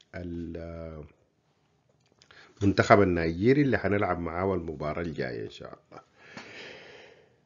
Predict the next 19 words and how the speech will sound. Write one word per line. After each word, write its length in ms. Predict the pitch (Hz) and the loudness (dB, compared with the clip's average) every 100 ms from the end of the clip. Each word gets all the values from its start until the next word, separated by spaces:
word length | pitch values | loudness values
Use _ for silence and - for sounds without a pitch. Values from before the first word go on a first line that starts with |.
| - - _ - - - - - - 113 - _ - 719 719 | -20 -20 _ 12 12 12 6 2 0 -2 -4 _ -2 0 2
<coughs> 120 | 143 117 | 4 2
عفوًا 280 | - 107 | 0 0
مرة 420 | 98 95 87 82 78 | 0 -2 -4 -6 -8
أخرى. 220 | - - - - - - _ - _ - - _ _ _ _ 98 | -14 -20 -20 -20 -20 -20 _ -20 _ -20 -20 _ _ _ _ -8
وقد 800 | 101 101 101 98 95 92 87 - _ - - - _ _ _ _ _ _ _ _ _ - - _ _ - 117 | -4 0 2 2 2 0 -4 -10 _ -20 -20 -20 _ _ _ _ _ _ _ _ _ -20 -20 _ _ -2 0
يتبادر 600 | 120 131 160 165 156 139 | 2 4 6 6 4 0
للسؤال، 760 | 104 - - 117 120 120 120 117 _ _ _ _ _ _ _ _ _ _ _ _ _ _ _ - | -4 -6 -10 -4 0 0 0 -4 _ _ _ _ _ _ _ _ _ _ _ _ _ _ _ -8
"يا 100 | 120 | -6
أخي 140 | 135 | -6
الجوطة 320 | 135 135 127 | -4 -4 -2
دي 120 | 113 123 | -6 -6
كلها 400 | 127 123 117 113 | -8 -6 -6 -6
أنتوا 200 | 113 104 | -10 -10
بتعملوها 500 | 113 95 98 107 107 | -8 -6 -4 -4 -6
كده، 280 | 117 110 | -6 -6
أنتوا 300 | 110 - 110 | -6 -6 -6
متخيلين 540 | 98 85 - 92 101 120 | -6 -12 -6 -2 2 2
إنه 260 | 113 117 | 2 0
إحنا 300 | 110 113 95 | 0 0 -2